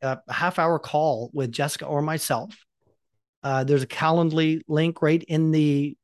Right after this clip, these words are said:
right on the landing page, and it's at T M dot media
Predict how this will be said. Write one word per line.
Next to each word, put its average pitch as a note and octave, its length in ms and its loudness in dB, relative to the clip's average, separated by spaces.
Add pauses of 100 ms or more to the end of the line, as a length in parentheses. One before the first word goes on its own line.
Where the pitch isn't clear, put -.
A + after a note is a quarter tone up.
(120)
right D3 180 2
on D#3+ 120 4
the D#3+ 60 2
landing D#3 400 0
page, D3 240 0
and D#3 120 2
it's D3 160 -2
at C#3+ 180 0 (160)
T G3+ 400 0
M F3 380 2 (160)
dot C#3+ 360 0
media E3 600 2